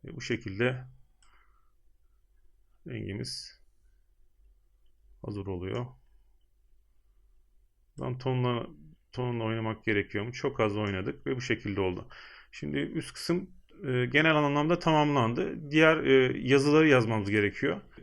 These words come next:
Yazım aracımızı alıyoruz. Damlacık işaretimizle beraber bir renk seçiyoruz. Rengimiz seçildi. Ve buraya geliyoruz.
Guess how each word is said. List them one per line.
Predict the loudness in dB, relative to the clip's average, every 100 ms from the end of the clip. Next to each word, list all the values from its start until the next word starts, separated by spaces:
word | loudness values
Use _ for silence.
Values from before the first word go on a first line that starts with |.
| -2
Yazım | 0 0 2
aracımızı | 2 2 0 -2 -2
alıyoruz. | 2 2 2 -4 -12 -20 _ _ _ _ _ -20 _ _ -20 _ _ _ _ _ _ _ _ _ _ _ _ _ _ _ _ _ _ _ _ _ _ _ _ -6
Damlacık | -2 -2 -2 -4
işaretimizle | 2 2 2 -2 -2 0
beraber | 2 2 2 0 -2
bir | -2
renk | -2 -2
seçiyoruz. | -4 -4 2 4 2 -2 -20 _ _ _ _ _ -20 -20 _ _ _ _ _ _ _ _ _ _ -20 _ _ -2
Rengimiz | -2 0 -4 -4
seçildi. | -4 -2 -4 -2 -2 -4 -16 _ _ -20 _ _
Ve | -8
buraya | -2 2 2
geliyoruz. | 4 4 4 2 -4 -18